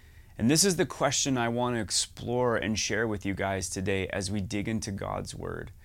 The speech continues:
So if you have your Bible with you, turn with me to Genesis chapter one. Genesis chapter one, verses one through three, read this. "In the beginning, God created the heavens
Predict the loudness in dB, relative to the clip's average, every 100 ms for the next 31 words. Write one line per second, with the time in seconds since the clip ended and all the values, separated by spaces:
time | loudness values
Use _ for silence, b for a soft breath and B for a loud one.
0 | B B 0 2 4 4 4 4 2 0
1 | 0 0 0 0 0 -2 -2 -2 -2 b
2 | b -6 0 2 2 0 -2 -2 -2 -2
3 | -2 -2 -2 -2 -4 -4 -4 -4 -6 -6
4 | -4 -6 -8 -12 -18 B B B B 2
5 | 2 2 0 0 -2 -2 -2 0 2 2
6 | 0 0 -2 -2 -2 -4 -2 -2 0 0
7 | -2 -4 -4 -4 -2 -2 -2 -2 -4 -4
8 | -6 -4 -6 -6 b b b b b 2
9 | 4 4 2 2 2 4 2 2 2 4
10 | 4 2 -2 -2 0 2 0 -2 -2 0
11 | 0 2 2 0 -2